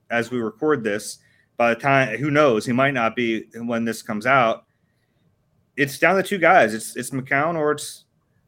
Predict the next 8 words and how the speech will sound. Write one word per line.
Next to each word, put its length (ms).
it's 260
Jonathan 400
Gannon. 380
Kevin 220
O'Connell 340
got 180
hired 380
away 460